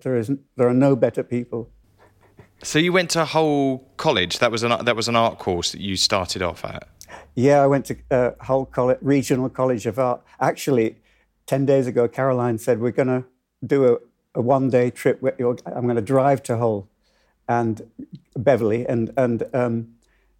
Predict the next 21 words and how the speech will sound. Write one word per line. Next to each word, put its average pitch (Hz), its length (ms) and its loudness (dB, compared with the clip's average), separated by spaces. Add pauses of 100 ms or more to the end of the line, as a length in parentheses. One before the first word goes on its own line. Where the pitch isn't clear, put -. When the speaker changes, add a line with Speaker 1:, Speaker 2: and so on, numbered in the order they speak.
(280)
Speaker 1:
we 131 140 0
went 139 300 2
there, 120 500 2
and 123 440 -2
my 156 320 4
old 147 240 4
art 139 320 2
school 107 360 -2
on 117 120 0
Anley 123 220 2
Beer 120 180 2
Road, 113 440 2
um, 120 340 -2 (320)
is 117 140 -2
now 135 240 4
a 117 60 -2
performing 147 560 2
arts 113 400 -2
dance. 120 680 -2
Uh, 110 260 -2 (240)
so - 180 -10